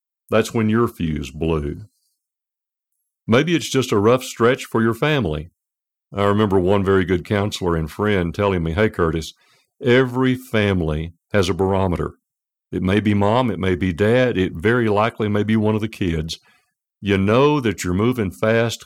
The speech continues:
too fast. You know that you're working too much. You know that there's been some stress involved in the whole situation, in that whole family system. But there's one member of the family who serves as the barometer, certainly in this situation,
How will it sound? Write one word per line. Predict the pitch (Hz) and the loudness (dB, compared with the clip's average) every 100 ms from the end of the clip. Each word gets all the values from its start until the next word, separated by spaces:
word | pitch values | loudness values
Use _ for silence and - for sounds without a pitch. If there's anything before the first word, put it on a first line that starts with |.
| _ | _
too | - 110 | -2 -2
fast. | - 80 80 95 - | 0 -2 -2 -4 -6
You | 101 | -2
know | 95 107 | 0 0
that | 104 85 - | 0 -4 -4
you're | 87 | 0
working | 98 113 113 95 | 2 0 -2 -4
too | 113 110 | -2 -2
much. | 85 82 95 - - _ _ - | 0 -2 -4 -8 -14 _ _ -4
You | 98 | 0
know | 98 120 127 | 2 2 2
that | 101 92 - | 0 -4 -10
there's | - 117 151 147 | -8 -4 -2 -2
been | 165 | -2
some | 143 | -2
stress | 113 - 135 123 104 | -4 0 2 2 0
involved | 87 85 85 80 | -2 0 0 0
in | 87 | -2
the | 90 | 0
whole | 110 110 104 | 0 0 -2
situation, | - 110 101 92 85 85 | -4 -4 -2 0 0 -2
in | 85 | -2
that | 101 | -2
whole | 95 120 110 | 0 0 0
family | - 117 120 113 90 | -2 -2 0 0 -2
system. | 82 - 135 - 90 76 76 _ _ _ _ _ _ _ - | -4 -2 -2 -2 -4 -4 -6 _ _ _ _ _ _ _ -2
But | 127 | 0
there's | 135 123 | 2 2
one | 147 208 196 | 2 2 4
member | 165 165 156 | 2 4 2
of | 131 | 2
the | 104 | 0
family | - 135 147 113 101 | 0 2 2 2 0
who | 98 117 113 101 | 2 2 2 0
serves | 98 127 135 143 127 | -2 2 2 0 -2
as | 107 110 107 | 0 0 0
the | 110 | -2
barometer, | 107 113 139 156 80 76 71 | 0 0 0 0 -4 -6 -4
certainly | - 117 131 131 | 0 0 0 -2
in | 123 117 113 | -2 -4 -2
this | 127 127 | -2 0
situation, | 131 127 131 151 139 - | -2 0 0 0 -2 -4